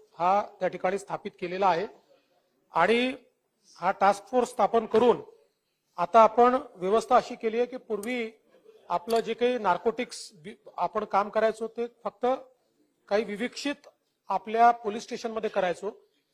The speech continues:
आता त्याची व्याप्ती आपण वाढवली आणि राज्यातल्या सगळ्या जिल्ह्यांमध्ये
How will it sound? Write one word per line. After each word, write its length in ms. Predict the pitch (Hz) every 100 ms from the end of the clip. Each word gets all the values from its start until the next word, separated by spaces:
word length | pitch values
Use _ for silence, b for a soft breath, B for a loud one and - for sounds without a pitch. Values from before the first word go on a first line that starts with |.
| _ _ -
आता 200 | 175 226
त्याची 280 | 226 202 247
व्याप्ती 340 | 196 196 247
आपण 200 | 220 233
वाढवली 400 | 190 175 208 240
आणि 320 | 220 233 269 320 _ -
राज्यातल्या 580 | 175 170 160 214 233 240
सगळ्या 340 | - 202 262
जिल्ह्यांमध्ये 560 | 247 233 220 190 147